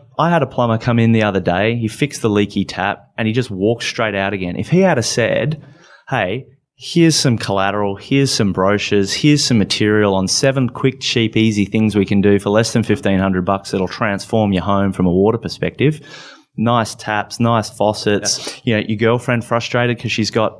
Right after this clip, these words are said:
Speaker 1: you know, ruined hair 'cause of this. We can put a filter on that, you know,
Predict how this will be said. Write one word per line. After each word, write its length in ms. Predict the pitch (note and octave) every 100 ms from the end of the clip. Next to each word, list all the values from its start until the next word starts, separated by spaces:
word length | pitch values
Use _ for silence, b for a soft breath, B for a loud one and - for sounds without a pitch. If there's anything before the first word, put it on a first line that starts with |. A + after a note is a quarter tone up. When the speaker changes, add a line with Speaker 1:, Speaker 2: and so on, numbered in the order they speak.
| _ -
Speaker 1:
you 100 | A2
know, 160 | G2 - -
ruined 480 | A2 A2 A#2 A2 G2
hair 380 | - G2+ A#2+
'cause 180 | B2 A#2
of 60 | G#2+
this. 220 | G2+ -
We 80 | A2
can 140 | G2
put 140 | - G2+
a 60 |
filter 480 | - B2 A#2+ - A#2+
on 160 | A#2 A#2
that, 220 | A#2+ -
you 60 |
know, 100 | A2